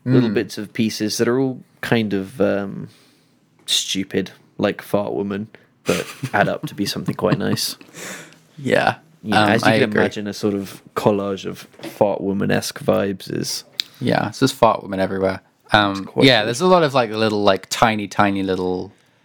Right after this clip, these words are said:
Speaker 2: jokes or something, like, um, the, uh, like, little, like, world-building stuff. Like, one of the characters, uh, uh, you, you can find out his name, and actually his name is graffitied on the wall that you walk through,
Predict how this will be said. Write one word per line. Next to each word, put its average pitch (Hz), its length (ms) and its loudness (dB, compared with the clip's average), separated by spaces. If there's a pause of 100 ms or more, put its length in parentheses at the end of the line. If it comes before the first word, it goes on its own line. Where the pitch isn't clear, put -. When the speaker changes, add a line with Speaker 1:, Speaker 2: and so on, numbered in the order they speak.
(280)
Speaker 2:
jokes 92 320 2
or 92 60 -6
something, 92 280 -2
like, 90 260 -2
um, 90 460 -4 (1400)
the, 98 380 4
uh, 95 320 4
like, 160 320 2
little, 139 300 4
like, 107 320 2
world-building 101 500 2
stuff. - 340 2
Like, 92 380 2
one 107 220 6
of 101 80 2
the 98 80 0
characters, 95 960 0 (720)
uh, 95 380 4 (640)
uh, 92 360 4 (400)
you, 104 220 0 (160)
you 104 120 0
can 104 140 0
find 95 240 4
out 92 140 2
his 95 180 -4
name, 95 260 2
and 92 120 0
actually 92 340 0
his 92 220 -2
name 92 260 2
is 90 100 -2
graffitied 98 540 -2
on 90 100 4
the 90 80 2
wall 95 280 0
that - 160 -2
you 95 120 0
walk 98 320 0
through, 95 380 0